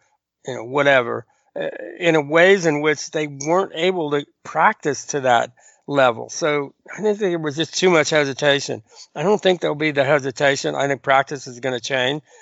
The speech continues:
and the philosophy is gonna change. So I, I, I agree with you completely.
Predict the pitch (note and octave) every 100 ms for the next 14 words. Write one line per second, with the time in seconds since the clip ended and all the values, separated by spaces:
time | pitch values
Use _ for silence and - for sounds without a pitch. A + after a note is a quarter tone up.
0 | _ - C#3+ C3+ C3+ - D#3+ G#3 F3 C3
1 | A#2 B2 A#2 C#3 A#2 A2+ G#2+ B2+ B2+ C3+
2 | - - C3+ C3+ C#3 C3 D3 C#3+ C3+ A#2+
3 | A#2+ A2+ B2+ C3 G#2+